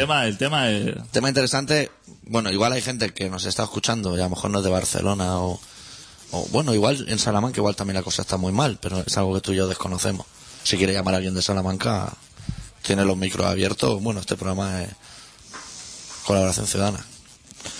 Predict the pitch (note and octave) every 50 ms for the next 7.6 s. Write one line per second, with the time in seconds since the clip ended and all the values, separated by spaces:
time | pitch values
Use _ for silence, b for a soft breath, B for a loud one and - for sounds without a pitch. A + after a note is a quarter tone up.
0 | B B B - C3 A#2+ C3+ F3 F3+ F3 D3+ D#3 D3+ - - C3 A#2 D3+ E3 G#3
1 | F#3+ F3+ D#3+ D3 C#3+ C3 A#2+ B2 C3 - F#3+ G#3+ A3+ G3+ E3 C#3 - - G#2+ G#2+
2 | G#2+ G#2 G#2+ G#2 G#2+ G#2+ G#2 - - A#2+ A2 A#2 C3 B2+ - C#3 B2 A2 G2+ G2
3 | F#2+ - - C#3 D3 E3+ G3+ A3 B3 G#3 - - - - G2 F2 - - - A2
4 | - - - - G#2+ A#2 B2 B2+ A#2 G#2+ G#2 G#2 A2 B2 C3 B2 A#2 A2+ A2+ A2
5 | G#2 G2 F#2+ G2 F#2+ G2 G#2 - - G#2+ - - G#2+ G#2 G#2 G2 G#2+ G2 G2 A#2+
6 | A#2+ A2+ A2+ A2 A2+ A#2 - - A#2 A#2 A2+ G2+ A2 G#2 G2 F#2 F#2 E2+ F2 F2
7 | F2+ F2+ F2+ F2+ E2+ - - - - - -